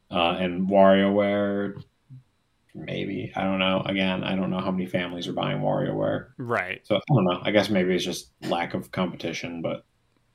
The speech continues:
Speaker 1: I'm happy wherever they can win stuff.
Speaker 2: Get some
Speaker 1: <laughs>
Speaker 2: recognition, for sure. Um, best sim slash strategy, Age of Empires one. I was really pulling for Flight Simulator.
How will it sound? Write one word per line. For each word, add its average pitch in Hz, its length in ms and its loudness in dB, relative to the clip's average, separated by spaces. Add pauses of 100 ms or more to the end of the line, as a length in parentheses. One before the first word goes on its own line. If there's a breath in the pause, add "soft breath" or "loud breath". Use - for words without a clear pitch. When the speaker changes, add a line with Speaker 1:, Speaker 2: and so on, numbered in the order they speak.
(200)
Speaker 1:
I'm 165 140 8
happy 117 260 10
wherever 95 360 6
they 90 140 0
can 90 280 -6 (960)
win 101 260 -2
stuff. - 500 -4
Speaker 2:
Get - 160 2
some 135 160 0
Speaker 1:
<laughs> - 0 -
Speaker 2:
recognition, 101 640 -8
for 110 200 -10
sure. 101 380 -12 (1040 loud breath)
Um, 101 540 -2 (240)
best 135 280 -2
sim 139 300 -4
slash 120 360 -8
strategy, 117 720 -8
Age 107 220 -6
of 95 80 -10
Empires 113 540 -6
one. 123 300 -8
I 101 60 -16
was 104 200 -12
really 110 180 -4
pulling 110 300 -6
for 104 120 -10
Flight 98 340 -8
Simulator. 107 800 -8